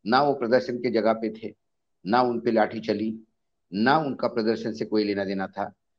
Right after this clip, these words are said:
उनके मृत्यु से कोई प्रदर्शन से लेना देना नहीं था, लेकिन उनकी मृत्यु हो गई उसी समय जब प्रदर्शन में लाठीचार्ज हो रहा था। तो जैसा कि होता है, हमेशा झूठ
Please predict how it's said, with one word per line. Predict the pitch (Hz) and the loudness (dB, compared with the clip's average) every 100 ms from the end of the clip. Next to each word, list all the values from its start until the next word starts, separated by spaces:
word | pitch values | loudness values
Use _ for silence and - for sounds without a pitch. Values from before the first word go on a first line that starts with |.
| _ - | _ -6
उनके | 117 123 | -2 0
मृत्यु | 120 139 165 | 0 0 -2
से | 160 | -4
कोई | 156 131 | -2 -2
प्रदर्शन | 113 107 107 110 | -2 -4 -4 -6
से | 104 | -4
लेना | 92 90 | -4 -6
देना | 87 92 87 | -6 -8 -8
नहीं | 87 85 | -12 -16
था, | - 110 _ _ _ _ _ _ | -16 -16 _ _ _ _ _ _
लेकिन | 117 120 | -2 0
उनकी | 135 143 156 | -2 -2 0
मृत्यु | 131 143 - 147 | 2 0 0 0
हो | 117 | 2
गई | 120 131 - - _ _ _ _ | 2 0 -4 -14 _ _ _ _
उसी | 117 - | -4 -2
समय | 160 143 127 | 0 2 2
जब | 123 120 | 0 0
प्रदर्शन | 107 110 113 110 | -2 -2 0 0
में | 107 | 2
लाठीचार्ज | 98 104 120 123 | 0 -2 -4 -2
हो | 107 | -2
रहा | 98 87 | 0 -2
था। | - 95 _ _ _ _ _ _ _ - | -4 -18 _ _ _ _ _ _ _ -2
तो | 175 | 4
जैसा | 185 180 143 | 4 4 0
कि | 127 | -2
होता | 107 107 107 | -2 -2 -2
है, | |
हमेशा | 101 101 95 98 | -2 -4 -2 -4
झूठ | 95 110 127 | -2 -4 -4